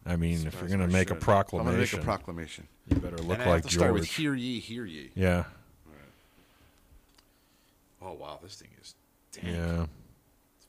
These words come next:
Speaker 2: falling apart. Needs a perm.
Speaker 1: Mm. All rise for Judge Right Worshipful Brother George Mudry.
Speaker 2: No, not Ju-, oh my God, my headphones don't even
Speaker 1: Yeah,
Speaker 2: fit.
Speaker 1: it's, it's weird. You'll get
Speaker 2: All
Speaker 1: used
Speaker 2: right.
Speaker 1: to it.
Speaker 2: Hear ye, hear ye. No, I'm
Speaker 1: <laughs>
Speaker 2: joking.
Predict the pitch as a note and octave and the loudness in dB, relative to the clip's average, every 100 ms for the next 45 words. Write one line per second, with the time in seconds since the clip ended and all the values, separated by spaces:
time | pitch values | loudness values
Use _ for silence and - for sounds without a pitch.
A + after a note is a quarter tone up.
0 | - F2+ D#2 - G2+ F#2 - _ _ - | -18 -18 -18 -12 -10 -10 -14 _ _ -20
1 | F#2 - - F#2 F2 E2+ E2+ - - G2 | -20 -20 -18 -14 -8 -6 -6 -8 -2 6
2 | G2+ G#2+ G2+ G2+ A2 A2+ - - E2+ E2+ | 8 10 10 10 8 4 0 -2 -2 4
3 | F2+ F2+ E2+ F2 E2+ F2+ F2 - E2 F2+ | 4 4 4 2 4 0 -2 -4 0 0
4 | E2+ D#2+ F2 E2+ E2 F2 E2+ F#2 G2+ - | 0 0 0 -2 0 -2 0 -2 -4 -6
5 | - - - - - A#2 F#2+ C3 - - | -14 -20 -20 -20 -18 -14 -12 -14 -18 -20
6 | - - - - - F#2 - F2+ G2 E2 | -20 -20 -20 -18 -16 -16 -12 -8 -8 -8
7 | C#2+ F2+ D#2 D2 F#2 - D#2+ - D#2+ D#2 | -8 -8 -8 -6 -6 -6 -6 -2 -2 2
8 | F2+ F2+ F2 F2 - D2+ - D#2 D2 - | 6 8 8 6 2 -6 -6 -4 -4 -6
9 | - - E2 E2 D#2+ D2+ D2+ - - - | -12 -4 0 2 0 -2 -6 -8 -14 -10
10 | - - - - - - - - - - | 0 4 4 2 -12 -16 -20 -20 2 8
11 | D#4+ F4+ D#4+ E4+ F4 F4 E4+ C#4 B3+ D#4 | 12 12 12 12 12 12 12 10 8 10
12 | B3+ A3 F#3+ E3 A2+ A#2+ G2 G2 D2 | 10 10 8 8 6 4 4 4 4